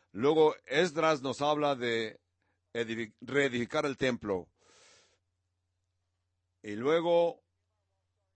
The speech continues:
Nehemías construyó el muro.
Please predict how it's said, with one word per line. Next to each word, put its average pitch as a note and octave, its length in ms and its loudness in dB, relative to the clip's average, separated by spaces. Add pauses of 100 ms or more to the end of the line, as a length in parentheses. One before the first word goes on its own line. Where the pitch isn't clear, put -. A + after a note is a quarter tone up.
(760)
Nehemías A#2+ 600 0
construyó D3+ 880 8
el G#2 280 2
muro. D#3 460 6